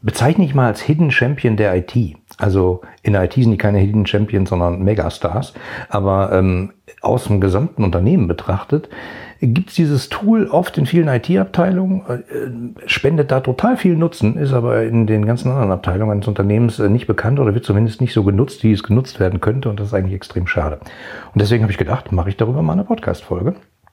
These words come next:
Ähm, und zwar diese heute und hier. Ja, und genau um dieses Thema, ähm, gute Tools, Zusammenarbeit verbessern, ähm, habe ich ein paar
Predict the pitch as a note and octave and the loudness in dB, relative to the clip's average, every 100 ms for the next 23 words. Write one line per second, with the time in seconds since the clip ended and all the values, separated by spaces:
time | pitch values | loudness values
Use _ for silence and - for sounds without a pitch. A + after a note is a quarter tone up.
0 | _ _ _ - - A2 A2 A#2 A2 - | _ _ _ -4 0 2 2 0 -2 0
1 | F#2+ G2+ - F#2 F2+ F#2+ A2+ D#3 D3 F3+ | 0 0 -4 -4 -2 0 0 -2 -2 0
2 | F3+ - - - - - - - - - | -2 -2 -8 -8 -20 -20 -20 -20 -20 -20
3 | - - G#2 F#2+ G#2+ D#3 D#3 A#2+ G2+ - | -12 -2 0 0 0 2 2 0 0 2
4 | D3 F#2 E2 - F#2 F#2 F#2 F2+ F#2+ _ | 2 2 0 -2 -2 0 -2 -4 -8 _
5 | _ _ _ _ _ G#2 C#3 E3 - B2 | _ _ _ _ _ 0 2 2 4 4
6 | B2 A#2 - - - - G2 C3+ A2 G#2 | 4 2 -4 -18 -6 0 2 2 2 0
7 | - G2+ F#2+ F#2+ - F#2 F2+ F#2 - F#2+ | 0 -2 0 -2 0 -2 -2 -4 -2 -2
8 | F2 F#2 A2+ - G2+ - F#2+ F#2+ F2+ F#2 | 0 0 0 0 0 0 2 2 2 -2